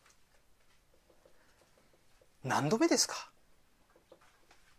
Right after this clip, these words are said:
イエスからこれほどの愛を注がれて、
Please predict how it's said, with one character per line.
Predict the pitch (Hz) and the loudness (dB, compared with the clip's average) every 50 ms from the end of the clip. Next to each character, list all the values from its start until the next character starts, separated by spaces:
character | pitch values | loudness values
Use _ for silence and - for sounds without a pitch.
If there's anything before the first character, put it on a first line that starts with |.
| - - _ _ _ - _ _ _ _ - _ _ - _ _ _ _ _ _ _ _ _ _ _ - - - - _ - - _ _ - - - - - - - - - - - - _ _ _ - | -20 -20 _ _ _ -20 _ _ _ _ -20 _ _ -20 _ _ _ _ _ _ _ _ _ _ _ -20 -20 -20 -20 _ -20 -20 _ _ -20 -20 -20 -20 -20 -20 -20 -20 -20 -20 -20 -20 _ _ _ 0
イ | 180 196 | 6 8
エ | 226 220 | 8 8
ス | - - | 8 10
か | 196 165 | 10 10
ら | 156 | 10
こ | - - 175 | 10 8 8
れ | 185 208 | 8 8
ほ | 202 - 233 | 8 6 4
ど | 233 226 | 6 6
の | 220 220 220 | 8 8 8
愛 | 226 226 208 | 8 6 4
を | 180 | 2
注 | - - 156 165 | 0 -2 -4 0
が | 147 165 | 2 4
れ | 160 156 | 4 4
て、 | 156 - 190 190 170 127 - - | 2 2 2 4 4 2 2 -2